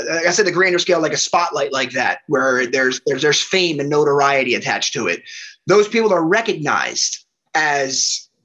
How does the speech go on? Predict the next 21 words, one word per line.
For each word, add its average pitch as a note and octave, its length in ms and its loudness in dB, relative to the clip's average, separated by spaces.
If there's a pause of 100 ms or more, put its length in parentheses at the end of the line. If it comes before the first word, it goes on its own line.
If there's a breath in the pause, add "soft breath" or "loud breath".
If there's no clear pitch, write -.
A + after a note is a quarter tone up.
you A#3+ 60 2
know, G3+ 100 -2
Ric F3+ 160 0
Flair, C3+ 340 0
Ultimate D3+ 300 2
Warrior, C3+ 360 2
Jake C#3 160 0
the - 60 -4
Snake. C#3+ 200 -4
They're A3+ 120 4
recognized E3+ 1120 -2 (840)
as F#3 160 -4
a F3 80 -6
character F#3+ 520 -2
they D3+ 180 0
portray, D#3 680 0 (1200 soft breath)
and A3+ 120 -2
they A3+ 80 0
buy A#3 220 0
into B3+ 360 0
it. - 180 -10